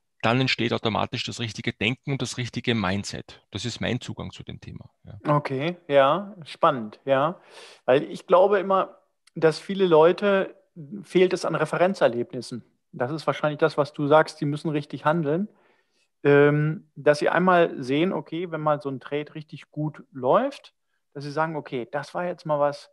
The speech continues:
Speaker 2: boah, da kann ich mich richtig dran ergötzen, da, da ist der Markt so richtig genau gelaufen.“ Ich, nach dem Motto, „Ich liebe es, wenn ein Plan funktioniert.“
Speaker 1: Mhm.
Speaker 2: Ja, also das ist wirklich, dass man sieht, okay, richt-, da läuft der Markt genau so. Und daraus entsteht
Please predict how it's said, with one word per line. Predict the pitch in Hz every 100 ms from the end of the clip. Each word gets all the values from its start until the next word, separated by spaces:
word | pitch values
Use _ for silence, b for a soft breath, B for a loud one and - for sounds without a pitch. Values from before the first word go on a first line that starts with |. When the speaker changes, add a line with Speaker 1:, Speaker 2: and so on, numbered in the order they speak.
| _ _ _ _
Speaker 2:
boah, | 123 - -
da | 110
kann | - 156
ich |
mich | 147 139
richtig | 160 160 151
dran | - 143 143
ergötzen, | 139 127 143 - - 165
da, | 139 143
da | 143
ist | 143 -
der | 135
Markt | 127 131 -
so | 139
richtig | 165 175 -
genau | 143 143 190 180
gelaufen.“ | 143 143 165 - 160 b b b
Ich, | 151
nach | - 143
dem | - 151
Motto, | 147 -
„Ich | 160 143
liebe | 156 180 131
es, | 127 -
wenn | 131
ein | 127
Plan | - 131 131
funktioniert.“ | 156 143 - 147 165 254 _ _ -
Speaker 1:
Mhm. | 110 98 123 185
Speaker 2:
Ja, | 226
also | 131 131
das | 127 -
ist |
wirklich, | 180 185 175
dass | 151 143
man | 127
sieht, | 143 170 -
okay, | - 123 120 _ 127
richt-, | 143 - _ _
da | 147 151 151
läuft | 131 143 -
der | 139
Markt | 131 131 -
genau | 123 120 120
so. | 117 135 226 - _ _ _ _ _ _ -
Und | 151
daraus | 143 151 170 185
entsteht | - 151 - 170 175 -